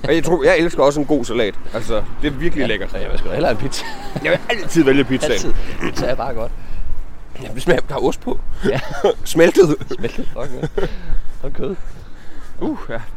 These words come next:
Speaker 1: Salami. Ja.
Speaker 2: Og har du lært noget siden sidst? Det må vi også hellere lige få med.
Speaker 1: Jamen, jeg tror også, det er
Speaker 2: Få
Speaker 1: fra
Speaker 2: lavet et ordentligt afsnit.
Speaker 1: Jeg tror, det er, det er et rigtigt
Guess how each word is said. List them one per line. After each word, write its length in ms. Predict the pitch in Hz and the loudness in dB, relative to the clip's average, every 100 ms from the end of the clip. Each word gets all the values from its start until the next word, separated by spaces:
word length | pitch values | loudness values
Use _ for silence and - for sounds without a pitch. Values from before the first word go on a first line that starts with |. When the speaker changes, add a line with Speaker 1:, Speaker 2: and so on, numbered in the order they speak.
| - - - - - - - - - | -8 -8 -8 -8 -10 -10 -14 -12 -10
Speaker 1:
Salami. 640 | 104 95 98 110 113 117 | -8 -6 -4 -4 -6 -8
Ja. 1300 | 117 117 - 87 - - - - - - - - - | -10 -12 -14 -16 -14 -12 -12 -14 -16 -16 -14 -12 -10
Speaker 2:
Og 40 | 92 | -8
har 60 | |
du 120 | 101 143 | -8 -4
lært 240 | 160 131 | -2 -2
noget 200 | 120 123 | -2 -6
siden 180 | 123 113 | -6 -8
sidst? 260 | 123 110 | -8 -10
Det 80 | 120 | -12
må 80 | 110 | -10
vi 140 | 107 | -8
også 160 | 101 113 | -8 -8
hellere 140 | 110 107 | -6 -4
lige 120 | 101 | -2
få 140 | - | 0
med. 580 | 98 98 104 - 95 98 113 104 110 | -2 0 0 0 -2 -4 -6 -8 -6
Speaker 1:
Jamen, 140 | 117 156 | -4 -4
jeg 80 | 180 | -2
tror 160 | 185 | 0
også, 140 | 165 165 | 0 -2
det 100 | 160 | -4
er 60 | 151 | -6
Speaker 2:
Få 120 | - | -6
Speaker 1:
fra 60 | 113 | -4
Speaker 2:
lavet 100 | 110 | -2
et 60 | |
ordentligt 240 | 101 110 95 | -2 -2 -4
afsnit. 360 | 92 - - - - - - - - - - - - - - - - - - - - | -4 -6 -6 -6 -6 -6 -6 -6 -6 -6 -8 -10 -10 -12 -14 -14 -14 -12 -12 -10 -10
Speaker 1:
Jeg 80 | 147 | -4
tror, 120 | 196 | 2
det 140 | 196 | 2
er, 40 | 180 | 2
det 120 | 202 | -2
er 40 | 208 | 0
et 60 | |
rigtigt 340 | 190 233 247 | 0 2 0